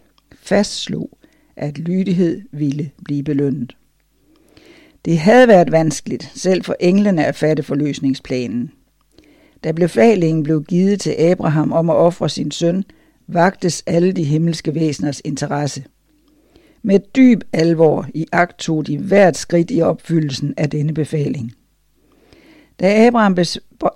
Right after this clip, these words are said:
Abraham besvarede Isaks spørgsmål, "Hvor er dyret til brandofferet?" med, "Gud vil selv udse sig dyret."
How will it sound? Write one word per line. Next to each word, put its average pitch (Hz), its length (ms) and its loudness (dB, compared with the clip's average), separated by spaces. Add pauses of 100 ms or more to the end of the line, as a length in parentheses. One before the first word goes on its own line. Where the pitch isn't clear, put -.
(140)
Abraham 202 480 2
besvarede 170 520 4
Isaks 175 460 -2
spørgsmål, 160 540 -2
"Hvor 196 260 0
er 165 160 4
dyret 190 460 0
til 151 120 -8
brandofferet?" 143 840 -8 (920)
med, 147 380 -4 (180)
"Gud 170 220 0
vil 190 200 0
selv 165 360 -2
udse 151 440 -6
sig 147 320 -10
dyret." 156 440 -10